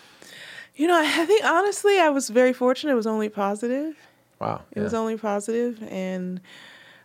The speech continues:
Speaker 1: I like to think that it made a, a big difference, and there was a lot of support, and that article really helped. Uh, women's tennis, in, in the long run,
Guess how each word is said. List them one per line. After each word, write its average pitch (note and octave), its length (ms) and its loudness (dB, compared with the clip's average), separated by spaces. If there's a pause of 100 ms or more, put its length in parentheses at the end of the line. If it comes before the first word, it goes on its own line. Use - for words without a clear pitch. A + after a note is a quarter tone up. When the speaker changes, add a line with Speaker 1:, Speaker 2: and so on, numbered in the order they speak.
Speaker 1:
I G3 80 -4
like G3 220 0
to G3 100 -10
think F#3+ 300 -6
that F3 180 -4
it F3 60 -6
made F3 200 -6
a, E3+ 220 -4
a E3+ 40 -8
big E3+ 260 -10
difference, F#3 560 -8
and E3+ 120 -8
there F#3 80 -6
was G3+ 120 -6
a F#3+ 60 -6
lot F3+ 180 -4
of F3+ 80 -10
support, F3 560 -8 (340)
and E3+ 160 -12
that F3 140 -8
article F3 640 -10
really E3+ 240 -12
helped. E3+ 360 -12 (640)
Uh, E3 60 -4
women's F3+ 360 -2
tennis, G3 380 -4
in, F3 180 -6
in F3 120 -6
the F3 60 -6
long F3+ 340 -4
run, E3+ 440 -8